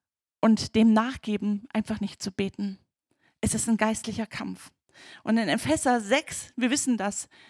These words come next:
die Waffenrüstung Gottes, wir sollen sie anziehen. Warum? Wir kämpfen nämlich in der geistlichen Welt nicht gegen Menschen, Vers zwölf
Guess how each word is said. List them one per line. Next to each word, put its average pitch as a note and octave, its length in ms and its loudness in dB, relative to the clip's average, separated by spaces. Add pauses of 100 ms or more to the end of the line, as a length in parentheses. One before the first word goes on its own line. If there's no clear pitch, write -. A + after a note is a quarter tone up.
(140)
die A3 140 -2
Waffenrüstung A#3+ 600 0
Gottes, - 560 -4 (680)
wir A#3 120 0
sollen C#4+ 300 4
sie - 220 -2
anziehen. D4 800 4
Warum? C#4 580 2 (760)
Wir A#3+ 100 0
kämpfen D4+ 420 2
nämlich B3+ 480 2 (340)
in A3+ 120 2
der A3+ 100 6
geistlichen A#3+ 640 0
Welt A3 440 -2 (680)
nicht - 300 4
gegen F#3+ 240 -2
Menschen, G3 360 -2
Vers G#3+ 320 -4
zwölf G3+ 460 -2